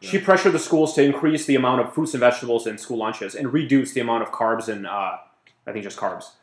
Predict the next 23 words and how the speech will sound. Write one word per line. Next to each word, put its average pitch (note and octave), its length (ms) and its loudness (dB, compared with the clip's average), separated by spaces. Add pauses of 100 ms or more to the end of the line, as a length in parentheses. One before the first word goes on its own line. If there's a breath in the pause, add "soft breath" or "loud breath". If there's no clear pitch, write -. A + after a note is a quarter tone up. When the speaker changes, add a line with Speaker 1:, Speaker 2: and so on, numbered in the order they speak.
(340 soft breath)
Speaker 2:
Sugars. F3+ 500 -14
Speaker 1:
So C#3 300 4
th-, E3+ 220 6
they D3+ 100 10
had D#3+ 100 8
to D3 60 8
readjust D3 380 4
their C#3+ 80 2
menus. C3+ 340 0
So C#3 80 -8
they C3+ 80 4
proposed F3+ 440 2
this E3+ 120 -2
menu D#3 220 4
readjustment, A2+ 580 0
which C3 220 0
reduced E3 320 6
the D3+ 80 4
amount C#3+ 240 2
of - 60 -14
pizza B2+ 480 2
and, A#2 240 -4
uh, G2+ 280 -4